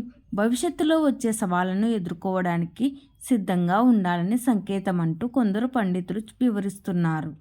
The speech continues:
సమయము, ప్రదేశము ప్రభావం దేవునికి సమర్పించిన తర్వాత పువ్వులు మాలలోని పువ్వు లేదా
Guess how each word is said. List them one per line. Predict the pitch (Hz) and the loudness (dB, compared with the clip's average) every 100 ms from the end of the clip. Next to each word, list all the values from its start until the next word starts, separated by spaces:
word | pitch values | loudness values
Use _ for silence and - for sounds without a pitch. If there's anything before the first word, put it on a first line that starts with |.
| _ | _
సమయము, | - 269 262 302 311 320 339 | -2 2 4 4 2 2 0
ప్రదేశము | 320 240 196 226 240 233 240 269 - - - | 0 2 4 2 4 4 6 4 0 -14 0
ప్రభావం | 220 208 226 254 269 262 | 4 6 6 8 8 8
దేవునికి | 208 208 254 262 | 6 8 8 6
సమర్పించిన | 269 240 208 196 190 180 185 185 | 4 4 4 0 -2 -2 -2 -2
తర్వాత | 160 160 175 185 185 247 - - - | 0 2 2 2 0 -4 -4 -20 -2
పువ్వులు | 262 262 302 339 | 2 4 4 4
మాలలోని | 311 202 196 226 226 240 | 6 6 4 4 4 4
పువ్వు | 240 185 156 175 254 - - _ - | 2 -2 -2 0 -2 -4 -20 _ -4
లేదా | 220 202 175 185 | 0 2 2 0